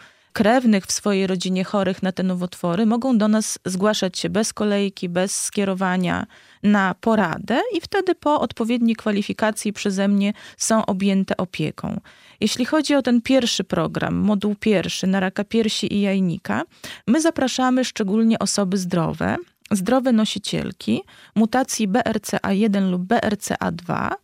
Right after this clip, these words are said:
lub osoby z rodzin silnie obciążonych, ale gdzie jeszcze nie znamy dotąd mutacji. Mimo tych nowoczesnych technik, którymi teraz dysponujemy, sekwencjonowania nowej generacji, N G S,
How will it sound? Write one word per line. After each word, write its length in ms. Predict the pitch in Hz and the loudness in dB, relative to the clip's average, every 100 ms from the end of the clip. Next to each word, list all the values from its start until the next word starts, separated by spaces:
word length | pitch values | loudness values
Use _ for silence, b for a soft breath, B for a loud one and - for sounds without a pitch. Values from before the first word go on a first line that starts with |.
| B B B B | B B B B
lub 380 | 214 240 349 - | 2 4 2 0
osoby 440 | 226 226 285 247 262 | -4 0 2 2 2
z 100 | 214 | 4
rodzin 400 | 247 254 254 254 | 2 2 2 0
silnie 480 | - 339 294 226 | 2 4 4 4
obciążonych, 840 | 190 - 208 196 180 120 - 381 - | 0 -2 0 0 0 -2 -2 -4 -4
ale 200 | - 220 | -2 0
gdzie 200 | 226 214 | 0 0
jeszcze 320 | 285 277 - 254 | 0 0 0 4
nie 160 | 226 | 4
znamy 380 | 202 220 269 285 | 6 4 4 2
dotąd 380 | 226 233 240 - | 0 0 0 2
mutacji. 640 | 226 - - - - 190 202 | 2 2 -2 -6 -10 -8 0
Mimo 280 | 208 285 262 | 2 2 0
tych 220 | - - | -2 0
nowoczesnych 600 | 226 208 - 226 214 - | 0 2 0 0 -2 -2
technik, 360 | 220 220 196 | -2 0 -2
którymi 380 | - 208 196 202 | -2 -2 2 2
teraz 260 | 208 220 202 | 2 0 0
dysponujemy, 920 | 185 - 202 202 196 160 - - 285 B B B | -2 -2 2 2 4 2 0 0 -2 B B B
sekwencjonowania 920 | - - 226 233 220 220 214 208 208 202 | -4 -4 0 2 4 4 4 4 2 4
nowej 300 | 196 196 185 | 2 0 0
generacji, 680 | 196 190 190 180 180 - 190 | 0 2 2 0 -2 -4 -2
N 180 | 196 196 | 2 2
G 240 | 185 185 | 2 0
S, 300 | 180 180 - | 0 -2 -4